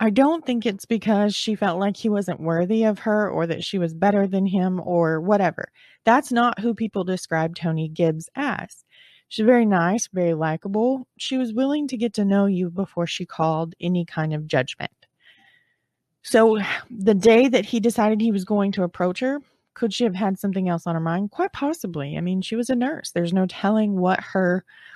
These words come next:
cram-packed schedule had been. But he didn't see it as she was busy and he just had bad timing.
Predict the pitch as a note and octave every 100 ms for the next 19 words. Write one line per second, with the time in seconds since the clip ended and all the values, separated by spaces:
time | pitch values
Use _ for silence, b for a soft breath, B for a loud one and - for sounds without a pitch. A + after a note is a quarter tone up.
0 | B - A3+ A#3 A#3+ F3 E3 - - E3+
1 | E3+ D#3+ E3 E3 E3 C4 D4 - _ _
2 | b b b b - F#3+ - - C4+ D4
3 | D4+ D4 B3+ A#3+ A3 - C#4 D4+ F#3+ -
4 | F3 F3 F3+ F3 - - G3+ F3+ D#3+ A#3+
5 | G#3+ F#3 G3 E3+ E3+ F3+ G3+ F#3 G3 F#3
6 | - G3+ F3 D#3 D3 D3 - C4 F4 A#3
7 | F#3 G#3+